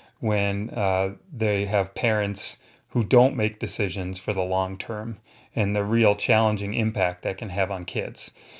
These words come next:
And so w-, we have, uh, I don't know if I said this, we have four kids of our own. Um, they're about two years apart from each other.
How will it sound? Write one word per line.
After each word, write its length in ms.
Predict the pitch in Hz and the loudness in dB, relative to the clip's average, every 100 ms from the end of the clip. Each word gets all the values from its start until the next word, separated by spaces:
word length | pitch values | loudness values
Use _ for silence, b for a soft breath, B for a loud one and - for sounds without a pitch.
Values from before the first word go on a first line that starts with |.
| B | B
And 160 | 127 117 | 2 2
so 400 | 113 127 120 110 B - | 8 10 10 6 B 0
w-, 180 | 135 139 | 2 6
we 160 | 151 | 10
have, 220 | 139 117 | 10 10
uh, 60 | 139 | 8
I 180 | 120 131 | 8 10
don't 80 | 139 | 8
know 60 | |
if 80 | 131 | 6
I 40 | 127 | 6
said 220 | 147 135 | 6 6
this, 180 | 139 139 | 6 6
we 80 | 120 | 4
have 120 | - | 6
four 220 | 135 139 | 8 8
kids 260 | 147 143 127 | 8 2 6
of 120 | 123 | 10
our 180 | 120 113 | 12 12
own. 320 | 127 202 190 b b b _ | 8 6 0 b b b _
Um, 480 | 120 107 101 101 104 | 2 4 4 2 2
they're 160 | 107 110 | 4 4
about 300 | 104 104 - | 6 4 4
two 180 | - 151 | 2 4
years 300 | 139 131 120 | 6 4 2
apart 420 | - 131 131 - | 6 8 8 4
from 180 | 156 143 | 0 2
each 180 | 143 147 | 4 6
other. 300 | 156 220 | 8 4